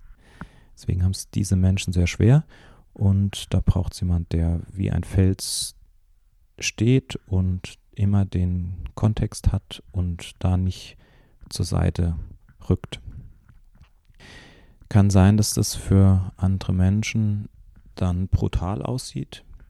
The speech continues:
wie, also die Umgangsweise oder die Vorgehensweise, wie man mit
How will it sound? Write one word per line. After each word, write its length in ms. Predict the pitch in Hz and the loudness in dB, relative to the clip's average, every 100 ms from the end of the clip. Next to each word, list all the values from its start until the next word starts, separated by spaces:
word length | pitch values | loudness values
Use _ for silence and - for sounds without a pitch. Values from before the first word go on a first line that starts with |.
| - | -14
wie, 220 | - 104 - | -6 -6 -4
also 240 | 92 90 92 | -6 -4 -6
die 240 | 98 92 | -8 -8
Umgangsweise 920 | 104 110 110 104 107 - 101 101 98 | -6 -4 -4 -4 -4 -4 -2 -2 -4
oder 160 | - - - - _ - - - | -6 -8 -10 -20 _ -20 -16 -10
die 100 | 87 | -8
Vorgehensweise, 1120 | - 101 107 113 107 - - 95 101 - 92 | -6 -2 -2 0 0 0 -4 -4 -4 -6 -8
wie 80 | |
man 340 | 92 92 90 | -6 -6 -6
mit 100 | 92 | -8